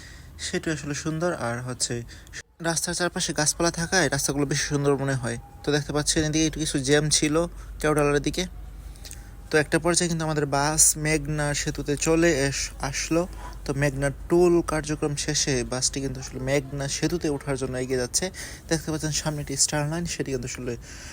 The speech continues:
ঝড়ের বেগে সামনের দিকে এগিয়ে যাচ্ছে, কেননা সেটির চেসিস হচ্ছে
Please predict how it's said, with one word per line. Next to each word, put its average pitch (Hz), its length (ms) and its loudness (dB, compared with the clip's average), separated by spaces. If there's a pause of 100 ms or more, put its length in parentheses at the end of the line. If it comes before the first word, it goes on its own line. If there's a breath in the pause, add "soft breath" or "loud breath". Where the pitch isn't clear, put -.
(200 loud breath)
ঝড়ের 180 380 2
বেগে 151 280 2
সামনের 147 340 -2
দিকে 131 180 -2
এগিয়ে 135 140 -2
যাচ্ছে, 123 320 -2
কেননা 135 360 -2
সেটির 139 420 -4
চেসিস 170 440 2
হচ্ছে 135 420 0